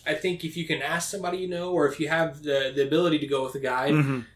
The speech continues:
Speaker 1: just spending one day with them or, or one or two times, you're gonna learn a lot.
Speaker 2: Uh, yes.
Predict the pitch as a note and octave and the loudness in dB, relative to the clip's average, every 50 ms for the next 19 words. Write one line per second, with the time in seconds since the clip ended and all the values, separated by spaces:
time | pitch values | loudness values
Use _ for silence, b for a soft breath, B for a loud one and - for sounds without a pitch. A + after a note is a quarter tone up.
0 | _ _ _ _ - E3+ E3 - - F#3+ F#3 F3+ E3 D#3 D#3 E3 E3+ E3+ E3+ E3 | _ _ _ _ -8 -6 -4 -4 -2 0 2 2 2 2 2 0 0 0 0 0
1 | D#3+ D#3+ D#3+ D#3 D3 C#3 - C#3+ C3 B2 B2 A#2+ A#2+ A#2+ B2 - C#3 C#3+ C#3+ D#3 | 0 0 0 0 -2 -2 -2 -2 -2 -2 -4 -6 -6 -6 -6 -4 -2 0 2 2
2 | E3 E3 D#3+ - D#3 D3+ D3 C#3+ C#3 C#3+ D3 C#3+ C#3 C#3 C#3 C#3 C#3+ C#3 C3 C3 | 2 2 2 2 0 0 0 0 0 0 0 0 -2 -2 -2 -2 -2 -2 -2 -2
3 | C3+ C3+ B2+ A#2+ B2 B2+ C3+ C#3 C3+ - - - b b b b b b b b | -2 -4 -4 -4 -6 -8 -8 -8 -8 -8 -10 -14 b b b b b b b b
4 | b b b b b _ - - _ _ _ _ _ _ _ - G#3 - - A3+ | b b b b b _ -20 -20 _ _ _ _ _ _ _ -4 -4 -2 2 4
5 | E3 D#3+ F3 F3+ D#3+ - - - - - - - - | 6 10 12 12 12 10 8 4 4 4 2 2 0